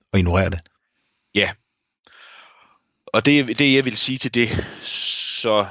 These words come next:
Speaker 2: neutralt som overhovedet muligt, fordi det er nok et, øh, et vilkår, man må leve under, når man efterforsker mord, for eksempel. Det er, øh, at, øh, at det, der var vanskeligt, det var, at man fik konklusionen serveret,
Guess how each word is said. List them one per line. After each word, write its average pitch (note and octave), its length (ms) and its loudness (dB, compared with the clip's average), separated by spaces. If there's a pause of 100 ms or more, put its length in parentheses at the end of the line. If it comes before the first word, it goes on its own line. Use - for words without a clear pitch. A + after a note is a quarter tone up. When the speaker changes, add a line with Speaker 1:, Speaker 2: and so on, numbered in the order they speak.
Speaker 2:
neutralt G#2 520 0
som G2 240 -6
overhovedet G2+ 420 -10
muligt, G#2 340 -10
fordi G#2+ 380 -12
det A#2+ 300 4
er A2+ 60 4
nok A2+ 320 2 (160)
et, G2 320 -10
øh, E2+ 220 -4
et F#2+ 240 -6
vilkår, A2+ 320 0
man F2 180 -6
må F2+ 80 -4
leve G2 180 4
under, G2+ 300 2 (120)
når F#2+ 200 -2
man F2 200 -2
efterforsker F2 640 -2
mord, F#2 320 0
for - 120 -12
eksempel. E2 380 -4
Det G#2 180 4
er, G#2+ 120 2 (600)
øh, E2+ 300 -6 (180)
at, F2+ 220 0 (200)
øh, - 200 -14 (720)
at A2+ 120 -2
det, C#3+ 100 2
der C#3 80 4
var A#2 220 2
vanskeligt, A#2+ 560 -2
det A#2 140 -4
var, G#2+ 200 2
at - 260 -10
man F#2+ 220 -10
fik - 280 -10 (180)
konklusionen G#2+ 840 -6
serveret, G#2+ 640 0